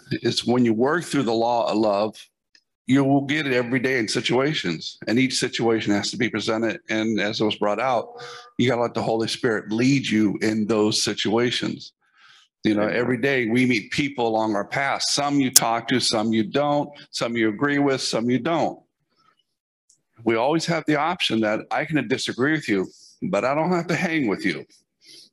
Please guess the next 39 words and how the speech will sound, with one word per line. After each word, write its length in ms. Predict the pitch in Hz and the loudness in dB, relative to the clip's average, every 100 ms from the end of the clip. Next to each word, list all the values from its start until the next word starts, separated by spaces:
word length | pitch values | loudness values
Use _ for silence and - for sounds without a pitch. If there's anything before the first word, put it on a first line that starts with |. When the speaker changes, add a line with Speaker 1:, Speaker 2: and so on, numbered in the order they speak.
| _ | _
Speaker 1:
You 120 | 92 82 | -2 0
know, 180 | 87 | 0
so 300 | 95 123 113 | 0 0 0
we 140 | 117 127 | 2 4
need 220 | 131 139 | 4 2
just 180 | 127 - | -2 -4
to 80 | 110 | -4
keep 360 | - 139 135 | -4 -4 -2
to 80 | 131 | 0
this, 280 | 117 113 - | 2 2 0
that 220 | 107 - | -2 -2
the 100 | 107 90 | -4 -2
whole 600 | - 139 139 120 - 151 - _ - - | -2 0 0 -2 -8 -18 -20 _ -20 -18
message 760 | - 87 123 127 156 147 127 - | -14 0 4 4 2 -2 -4 -2
of 100 | 107 | 0
Romans 480 | 113 107 104 95 - - - - | 0 2 0 -2 -10 -20 -16 0
really 280 | 123 135 127 | 2 2 0
can 140 | - | 0
be 60 | 120 | 2
boiled 320 | 104 110 107 | 4 2 2
down 220 | 110 107 | 0 0
to 340 | - 104 98 - _ _ - | 2 2 2 -4 _ _ 0
love. 480 | 117 113 101 82 - - _ _ _ _ _ _ | 2 2 0 -2 -12 -20 _ _ _ _ _ _
Love 200 | - 98 | -4 0
your 100 | 127 | 0
brother 500 | 139 139 113 117 120 - _ _ _ _ - | 2 2 2 0 -2 -10 _ _ _ _ -2
and 160 | - | 0
treat 280 | - 165 143 | 2 0 0
them 140 | 127 107 | -2 -2
with 160 | 95 | -2
love. 300 | 101 87 80 - _ _ - | -2 -4 -6 -14 _ _ -2
And 180 | 104 | 0
whether 280 | 104 120 120 | 2 2 0
it's 120 | 107 | 0
meat, 460 | 120 135 - 320 - - - _ _ - _ _ | 2 4 4 0 -4 -14 -18 _ _ -20 _ _
whether 340 | - 117 117 | -2 0 2
it's 120 | 107 - | 0 0
black 340 | 127 135 - | -2 0 -2
olives, 840 | 135 131 131 131 - - - - | 0 0 0 -2 -6 -12 -20 -18